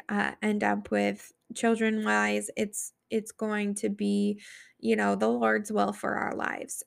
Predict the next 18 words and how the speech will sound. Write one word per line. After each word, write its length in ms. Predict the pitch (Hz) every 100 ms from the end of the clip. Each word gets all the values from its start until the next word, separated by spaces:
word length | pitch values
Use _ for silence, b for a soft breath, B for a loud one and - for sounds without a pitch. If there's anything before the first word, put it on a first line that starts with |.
| -
Um, 420 | 220 208 208 - _
and 180 | 240 226
I 140 | 233
hope 440 | 240 - 240 233 -
that 240 | 226 214
that's 240 | 220 220 -
an 120 | 214
encouragement 840 | 214 202 - 208 208 - 220 226
to 120 | -
you, 400 | 247 - - - 240 B B B B -
um, 420 | 247 - - -
in 180 | - 240
sharing 400 | - 226 220 226
my 140 | 226
story 640 | 226 - - 220 160 - -
and 320 | 233 - 214
just, 440 | 240 - 233 180 - -
um, 420 | 233 - - -